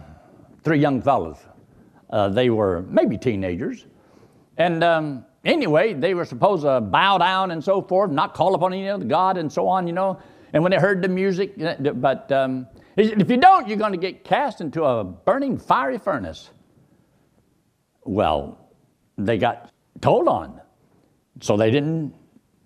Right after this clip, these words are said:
they didn't bow. So next thing you know, they're, they're having to face the king. And he says, "You bow,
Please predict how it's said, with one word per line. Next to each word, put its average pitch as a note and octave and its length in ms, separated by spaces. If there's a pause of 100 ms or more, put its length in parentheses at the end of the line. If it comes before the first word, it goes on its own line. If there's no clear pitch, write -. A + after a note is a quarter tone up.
(260)
they B2 180
didn't C3+ 240
bow. D3 540 (1300)
So A#2 340
next G#2 300
thing D3 120
you C#3 80
know, G3+ 160
they're, C#3+ 380
they're A2+ 140
having B2+ 240
to A#2 60
face F3+ 260
the G3+ 100
king. F2 500 (840)
And - 80
he D#3 80
says, F3 240
"You B3+ 160
bow, E4+ 520